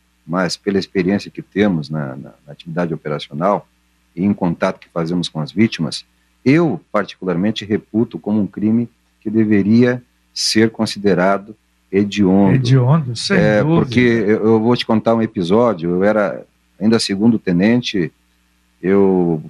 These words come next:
Speaker 1: fui num, numa situação de atendimento de roubo, de assalto na, na, no Jardim Aeroporto, e quando chegamos lá, já tinham se evadido os criminosos, repassamos os dados aí pra todos, levaram o carro da família, tudo, mas aí veio o, o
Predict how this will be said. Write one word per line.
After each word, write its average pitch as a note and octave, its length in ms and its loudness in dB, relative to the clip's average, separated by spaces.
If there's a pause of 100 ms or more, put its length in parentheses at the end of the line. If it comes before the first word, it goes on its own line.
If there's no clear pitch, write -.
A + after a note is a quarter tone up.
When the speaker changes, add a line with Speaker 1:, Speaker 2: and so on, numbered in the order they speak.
(140)
Speaker 1:
fui A2+ 140 4
num, G#2+ 200 4
numa D#2+ 400 -2
situação G2 400 -4
de G2+ 80 2
atendimento G2 560 0
de F2+ 80 -2
roubo, E2+ 440 2
de F2 80 0
assalto F2+ 480 -2
na, E2+ 260 -2 (760)
na, F2 200 2
no F#2 120 2
Jardim F#2+ 360 2
Aeroporto, G2 680 0 (400)
e E2+ 260 -2
quando G2 220 0
chegamos F#2+ 440 0
lá, G2+ 320 -2 (560)
já G2 100 2
tinham A2 180 0
se A2 140 0
evadido G2+ 380 2
os F2 80 -8
criminosos, F2 480 2
repassamos F#2 500 -2
os D#2+ 100 -4
dados E2+ 320 -2
aí F#2 120 -2
pra D#2 160 -8
todos, G#2 200 0
levaram F2+ 280 0
o D#2 40 -8
carro F#2+ 240 -4
da E2 80 -6
família, E2+ 420 0
tudo, A2 240 -6
mas G2+ 220 2
aí A2 200 4
veio G2+ 340 2
o, - 20 2
o C2+ 440 -6